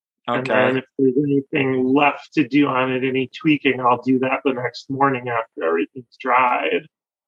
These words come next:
Speaker 2: Yeah. And then f-, very much finish to drying, finishing cuts and oiling. And then it's done
Speaker 1: Mm-hmm.
Speaker 2: and you start with the
Speaker 1: Mm-hmm.
Speaker 2: next one.
Speaker 1: It's done and I can start with another one. I don't
Speaker 2: Yeah.
Speaker 1: like to have, a lot of people will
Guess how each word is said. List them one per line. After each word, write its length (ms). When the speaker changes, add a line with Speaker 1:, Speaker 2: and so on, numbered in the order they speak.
Speaker 2:
Yeah. 200
And 200
then 200
f-, 180
very 440
much 260
finish 520
to 420
drying, 420
finishing 560
cuts 380
and 260
oiling. 560
And 200
then 100
it's 180
done 300
Speaker 1:
Mm-hmm. 100
Speaker 2:
and 100
you 100
start 340
with 120
the 60
Speaker 1:
Mm-hmm. 60
Speaker 2:
next 300
one. 220
Speaker 1:
It's 120
done 140
and 140
I 160
can 140
start 320
with 140
another 420
one. 280
I 160
don't 220
Speaker 2:
Yeah. 100
Speaker 1:
like 160
to 100
have, 260
a 60
lot 240
of 120
people 300
will 180